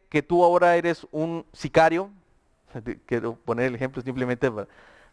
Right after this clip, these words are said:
para que entiendan, porque evidentemente uno diría, "No, yo no voy a hacer eso", pero, pero imagínate que tú tienes que torturar a la persona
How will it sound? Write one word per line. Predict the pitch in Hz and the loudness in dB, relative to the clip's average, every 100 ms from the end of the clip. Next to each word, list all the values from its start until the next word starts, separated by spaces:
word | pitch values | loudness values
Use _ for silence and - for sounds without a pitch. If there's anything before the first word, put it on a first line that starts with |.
| _ _ | _ _
para | 123 131 | -2 0
que | 135 | -4
entiendan, | 120 156 156 160 | -2 -2 0 -2
porque | 139 131 | 0 0
evidentemente | 131 135 139 147 147 | 0 -2 -4 -4 -2
uno | 143 | 0
diría, | 135 | 0
"No, | 131 | -2
yo | 127 | -6
no | 143 | -2
voy | 135 | -2
a | 117 | -2
hacer | - 110 | -2 -2
eso", | 151 104 | -2 -6
pero, | 98 98 - _ _ _ _ _ _ _ _ _ _ | -6 -6 -6 _ _ _ _ _ _ _ _ _ _
pero | - 151 | 0 2
imagínate | 160 147 190 202 196 180 | 0 -2 2 2 2 0
que | 165 160 156 - _ _ _ _ _ _ _ | 0 2 0 -4 _ _ _ _ _ _ _
tú | - 170 | -2 -2
tienes | 185 185 - | -2 -2 -2
que | 170 | -2
torturar | - 151 - 143 151 165 156 - - _ _ _ _ _ | 0 -2 0 2 4 4 0 -6 -20 _ _ _ _ _
a | 123 | 2
la | 123 | 2
persona | - 123 156 139 110 | 2 -2 0 0 -4